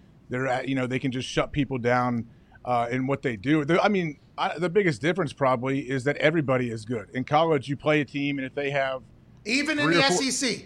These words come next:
Speaker 2: even in the S E C.
Speaker 1: Yeah, like, if they have three or four guys that are gonna get drafted, like, say I'm, say I'm playing defense in college, and the offense I'm facing has maybe three guys drafted. There's not a whole lot of teams that have three offensive players drafted.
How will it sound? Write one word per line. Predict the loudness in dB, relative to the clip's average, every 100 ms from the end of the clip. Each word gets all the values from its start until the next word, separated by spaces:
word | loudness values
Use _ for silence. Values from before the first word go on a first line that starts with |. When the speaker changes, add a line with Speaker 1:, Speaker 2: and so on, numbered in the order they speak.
| -6
Speaker 2:
even | -4 -2
in | -2
the | -2
S | -2 -4
E |
C. | -8 -8 -12 -16 -20 -20 -20 -20 0
Speaker 1:
Yeah, | 2 2
like, | 0 -4
if | 0
they | 2
have | 2
three | 0 0
or | 2
four | 2 0
guys | 2 2 2
that | -2
are |
gonna | -2 -4
get | -6 -6
drafted, | -6 -2 -2 -2 -4 -4 -12 -20 -20 -20 -20 -4
like, | -4 -2
say | -2
I'm, | -2 -4 -4
say | -2
I'm | -2
playing | 0 -2
defense | -2 -2 -2 -2
in |
college, | 0 2 2 -2
and | -2
the | 0
offense | 2 0 -2
I'm | -2 -2
facing | -4 -6 -10 -12
has | -10 -10 -16 -20 -20 -18 -8
maybe | -4 -2 -4
three | -4 -2 0
guys | 2 0 -2
drafted. | -4 -4 -4 -4
There's | -4 2
not | 4
a |
whole | 6
lot | 4
of | 0
teams | -2 -4
that | -2
have | -6
three | -2 0
offensive | 0 -2 -6 -8 -2
players | -2 -2 -8
drafted. | -8 -8 -12